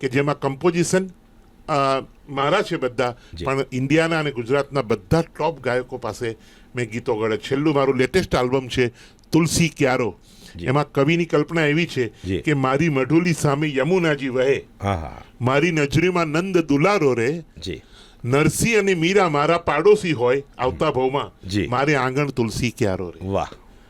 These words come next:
Speaker 1: આવા ગીતોને મેં કમ્પોઝ કર્યા છે. એટલે અઢારથી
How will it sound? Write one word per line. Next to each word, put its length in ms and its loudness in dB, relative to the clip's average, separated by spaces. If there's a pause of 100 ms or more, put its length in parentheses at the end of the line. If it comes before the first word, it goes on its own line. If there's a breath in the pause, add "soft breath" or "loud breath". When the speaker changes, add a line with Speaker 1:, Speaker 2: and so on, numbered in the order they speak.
(140)
Speaker 1:
આવા 140 4
ગીતોને 420 -2
મેં 120 0
કમ્પોઝ 380 0
કર્યા 260 2
છે. 160 0 (440 loud breath)
એટલે 160 0
અઢારથી 680 2